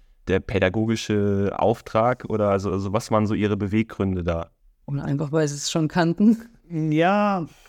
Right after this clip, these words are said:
Speaker 3: nee, ich wollte irgendwie schon was machen, was irgendwie, ah, das klingt jetzt ein bisschen cheesy, aber ein bisschen von Bedeutung ist, so. Wo man sowas hinterlässt, sag ich mal. Und bei den meisten Jobs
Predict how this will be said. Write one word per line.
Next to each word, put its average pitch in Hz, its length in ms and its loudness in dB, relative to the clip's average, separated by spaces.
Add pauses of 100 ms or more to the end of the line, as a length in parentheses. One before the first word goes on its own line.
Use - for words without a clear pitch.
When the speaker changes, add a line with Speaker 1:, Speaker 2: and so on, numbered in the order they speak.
(240)
Speaker 3:
nee, 165 320 0
ich - 140 -2
wollte 214 200 4
irgendwie 214 300 2
schon 240 140 0
was 208 200 0
machen, 226 580 2
was 170 300 0
irgendwie, 175 460 0 (280)
ah, 117 140 -8
das 127 160 -6
klingt 165 240 0
jetzt 160 80 4
ein 147 80 -4
bisschen 151 200 -2
cheesy, 226 360 2
aber 196 120 6
ein 175 80 0
bisschen 180 200 -4
von 170 140 0
Bedeutung 170 480 2
ist, 247 260 -2 (640)
so. 220 340 0 (1300)
Wo 156 80 2
man 175 180 4
sowas 160 280 2
hinterlässt, 165 640 2
sag 185 220 2
ich 226 160 -2
mal. 190 420 0
Und 151 380 -4
bei 143 100 6
den 143 160 2
meisten 143 360 0
Jobs 143 460 -2